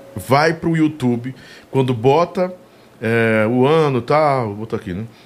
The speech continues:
Sempre aparece vo-, <laughs> sua cara. Então, dançan-, dançarinas como Vivi Santos, Islene, Juliana Ingrid, Alana e outras, né? É, são a cara desse tempo da garota safada. E ele falou sobre figurino também,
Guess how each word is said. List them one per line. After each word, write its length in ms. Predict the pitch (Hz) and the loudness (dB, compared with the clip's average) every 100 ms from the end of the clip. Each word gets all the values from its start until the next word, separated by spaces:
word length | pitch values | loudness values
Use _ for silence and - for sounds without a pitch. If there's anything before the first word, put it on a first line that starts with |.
| - | -16
Sempre 380 | - 160 165 170 | 0 2 2 2
aparece 460 | 170 151 151 - | 2 2 0 -4
vo-, 160 | 143 165 | -10 -8
<laughs> 0 | |
sua 280 | - - - | -4 -6 -2
cara. 460 | - 139 120 110 - - - - - | 0 2 0 -2 -10 -20 -20 -20 -14
Então, 220 | 135 147 151 | -6 -2 0
dançan-, 280 | 190 156 147 | 2 0 2
dançarinas 480 | 160 160 160 165 | 2 4 2 2
como 220 | - 151 127 | 0 -2 -2
Vivi 240 | 139 147 | 0 0
Santos, 800 | 143 143 135 131 - 123 - - - - - - | 0 0 0 -2 -6 -10 -10 -14 -20 -20 -20 -8
Islene, 600 | 117 107 135 139 135 127 | -4 2 4 4 2 0
Juliana 500 | 101 127 127 131 135 | 0 2 2 2 2
Ingrid, 580 | 123 131 120 117 113 113 - - | 2 2 0 -2 -2 -4 -8 -8
Alana 760 | - 131 131 131 127 123 120 123 | 0 4 4 4 2 0 -2 -4
e 100 | 101 | -2
outras, 460 | - 196 160 101 98 | 2 2 2 -4 -6
né? 160 | 147 165 - - - - - | -8 -8 -14 -16 -20 -20 -6
É, 260 | 113 113 110 | 0 0 0
são 300 | - 123 120 | -2 -2 -2
a 60 | |
cara 200 | 113 117 | -2 -2
desse 240 | 123 120 - | -2 -6 -6
tempo 180 | 113 117 | -6 -4
da 80 | |
garota 220 | 113 113 113 | -2 -2 -2
safada. 520 | 113 - 78 69 67 - - - - - - | -8 -8 -8 -8 -12 -16 -20 -20 -20 -20 -8
E 60 | 87 | -6
ele 100 | - | -2
falou 180 | 107 104 | -2 -2
sobre 240 | 95 92 | -6 -6
figurino 400 | - 113 107 107 | -6 -2 0 0
também, 520 | 104 127 110 117 147 | 0 0 2 0 -2